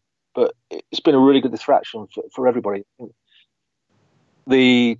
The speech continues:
T V ratings went through, was it about sixteen million, the T V ratings, and the previous highest was about twelve million. So it was a great escape for everyone, sports fans. Everyone had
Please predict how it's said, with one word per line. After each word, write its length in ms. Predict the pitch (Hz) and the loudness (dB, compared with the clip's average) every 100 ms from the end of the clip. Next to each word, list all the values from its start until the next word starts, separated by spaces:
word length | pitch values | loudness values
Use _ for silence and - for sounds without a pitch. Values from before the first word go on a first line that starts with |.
| - | -4
T 200 | 160 143 | 2 2
V 160 | 127 117 | 2 -2
ratings 400 | 113 120 113 107 | 0 0 -2 -8
went 140 | 117 | -10
through, 240 | - 131 120 | -8 -12 -8
was 140 | 127 | -8
it 60 | 135 | -4
about 200 | 139 139 | -2 -4
sixteen 680 | - 160 - 143 139 135 135 | -4 -8 -4 0 0 -2 -2
million, 320 | 139 135 135 123 | 2 2 0 -10
the 60 | 123 | -8
T 160 | 143 | -4
V 80 | 131 | 0
ratings, 340 | 135 131 143 | 0 0 -4
and 80 | - | -10
the 60 | 120 | -10
previous 320 | - 131 113 | -6 -4 -2
highest 260 | 131 127 _ | -2 -2 _
was 60 | 117 | -2
about 260 | 110 - | 0 0
twelve 340 | - 131 127 123 | -2 2 2 0
million. 240 | 135 135 _ _ _ _ _ _ _ _ _ | -4 -4 _ _ _ _ _ _ _ _ _
So 360 | - 123 120 120 | 2 4 4 2
it 80 | 143 | 0
was 140 | 131 | -2
a 40 | |
great 240 | 135 160 139 | 0 0 0
escape 340 | 107 143 123 | -2 -4 -4
for 140 | - 131 | -2 -4
everyone, 440 | 123 117 117 113 | 0 0 -2 -4
sports 380 | - 131 123 - | -12 -4 -4 -4
fans. 540 | 123 120 117 117 - _ - | -6 -6 -6 -14 -18 _ -10
Everyone 240 | 127 127 | -2 -2
had 200 | 120 120 | 0 -4